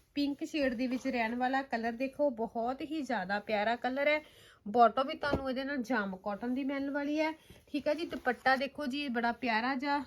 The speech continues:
ਦੁਪੱਟਾ ਬਣਿਆ ਹੋਇਆ ਇਹਦੇ ਨਾਲ। ਸੂਟ ਦੀ ਲੁੱਕ ਦੇਖ ਸਕਦੇ ਹੋ, ਸਹਿਬਾ ਬ੍ਰਾਂਡ ਦੇ ਸੂਟ ਰਹਿਣਗੇ।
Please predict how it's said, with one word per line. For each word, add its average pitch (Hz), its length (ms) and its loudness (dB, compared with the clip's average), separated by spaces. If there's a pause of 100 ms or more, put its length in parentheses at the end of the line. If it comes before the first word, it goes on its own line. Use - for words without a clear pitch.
(340)
ਦੁਪੱਟਾ 233 540 -2
ਬਣਿਆ 277 300 -2
ਹੋਇਆ 277 160 0
ਇਹਦੇ 294 120 0
ਨਾਲ। 294 340 2 (600)
ਸੂਟ 294 320 0
ਦੀ 302 80 2
ਲੁੱਕ 302 220 0
ਦੇਖ 247 260 0
ਸਕਦੇ 277 380 -2
ਹੋ, 311 60 -2
ਸਹਿਬਾ 254 460 2
ਬ੍ਰਾਂਡ 254 400 0
ਦੇ 269 120 -2
ਸੂਟ 226 280 -6
ਰਹਿਣਗੇ। 254 440 -2